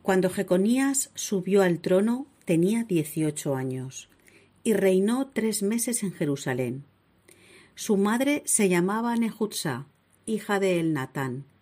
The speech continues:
natural de Jerusalén. Hizo lo que el Señor reprueba, igual que su padre.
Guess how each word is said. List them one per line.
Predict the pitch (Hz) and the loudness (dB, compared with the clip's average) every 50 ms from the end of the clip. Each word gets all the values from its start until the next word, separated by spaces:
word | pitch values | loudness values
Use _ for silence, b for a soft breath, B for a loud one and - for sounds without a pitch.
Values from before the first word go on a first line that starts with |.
| _ - | _ -4
natural | 160 156 151 - 160 151 160 165 156 | -2 -2 -2 -2 -2 -2 0 0 0
de | 156 143 | -2 -6
Jerusalén. | - 160 147 139 131 - 151 135 131 123 117 123 135 _ _ _ _ _ _ _ _ _ B B B B B B B B B B B - | -6 -4 -4 -4 -4 -6 -8 -6 -6 -6 -8 -10 -12 _ _ _ _ _ _ _ _ _ B B B B B B B B B B B -6
Hizo | - 262 254 - 302 | -4 -2 0 0 0
lo | 277 262 - | 0 0 2
que | - 190 165 | 2 2 2
el | 156 151 | 2 0
Señor | - - 175 165 175 175 175 | 0 0 2 2 2 2 0
reprueba, | 175 170 - - 160 151 143 131 127 123 127 135 _ _ _ _ - | -2 -4 -4 -4 -4 -2 -2 -2 -4 -6 -10 -12 _ _ _ _ -6
igual | - 175 156 170 165 160 156 | -4 -2 0 0 -2 -2 -2
que | 165 | -4
su | 156 - 156 - | -4 -4 -4 -4
padre. | 143 135 127 127 - 123 131 | -4 -6 -6 -6 -8 -12 -14